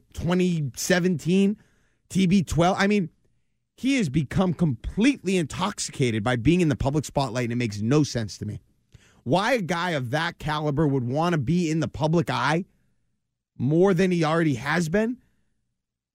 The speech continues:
just confuses the hell out of me. Why aren't you comfortable just kind of fading away? And I don't mean that in a negative way, a negative tone.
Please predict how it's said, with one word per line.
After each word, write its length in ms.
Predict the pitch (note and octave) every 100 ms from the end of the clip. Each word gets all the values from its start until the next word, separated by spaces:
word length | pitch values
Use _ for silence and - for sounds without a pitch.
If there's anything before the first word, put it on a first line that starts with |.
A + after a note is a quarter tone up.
| _ _ _ _ _ -
just 320 | G#3 - -
confuses 580 | F3 - E3+ A#3+ G3+ E3+
the 80 |
hell 180 | F#3 G#3
out 120 | A3
of 60 | F#3
me. 120 | C3 - _
Why 500 | B2+ D#3+ G3+ B3+ C4
aren't 300 | A3 A3 -
you 140 | G#3
comfortable 840 | - - A3+ A#3 - F3+ D3 C3+ A#2 _ _ _ _ _ _ _ -
just 220 | G3 -
kind 200 | A3 G#3
of 80 | -
fading 460 | - G#3 A3+ G3+
away? 260 | F#3+ G3+ G3+
And 80 | F3+
I 60 |
don't 240 | F3 A#3+ B3+
mean 160 | C4+
that 120 | A#3
in 80 | G#3+
a 60 | F#3
negative 540 | E3+ G#3 F3 F#3 C#3+
way, 280 | C3 F3+ G3
a 180 | F#3 E3
negative 520 | E3+ G#3 G3 G3 C#3+ - _ _ -
tone. 460 | G3+ A3 D3+ C2+